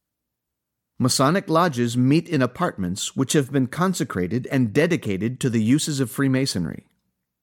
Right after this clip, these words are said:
The dedication and consecration are solemn ceremonies, religious in nature, beautiful in conception, dignified in execution, in which and by means of which the place becomes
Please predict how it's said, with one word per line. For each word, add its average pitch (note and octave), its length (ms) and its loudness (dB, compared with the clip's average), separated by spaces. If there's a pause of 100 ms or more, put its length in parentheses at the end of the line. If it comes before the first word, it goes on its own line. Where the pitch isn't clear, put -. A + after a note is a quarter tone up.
(1000)
The C3 140 2
dedication F3 680 2
and B2+ 220 -2
consecration D3+ 840 -2 (100)
are A2+ 100 0
solemn D#3+ 520 0
ceremonies, G#2+ 760 -2 (340)
religious D#3+ 560 2
in F3 140 2
nature, A#2+ 440 -2 (540)
beautiful D#3+ 540 2
in B2+ 120 2
conception, A2 720 -2 (540)
dignified C3+ 640 2
in A#2 100 4
execution, B2+ 800 -4 (560)
in F3 220 4
which - 400 0
and C3+ 180 2
by D3 200 2
means C#3 420 2
of E2+ 180 -2
which D2+ 400 -8 (220)
the B2 80 0
place D#3+ 380 0
becomes B2 640 0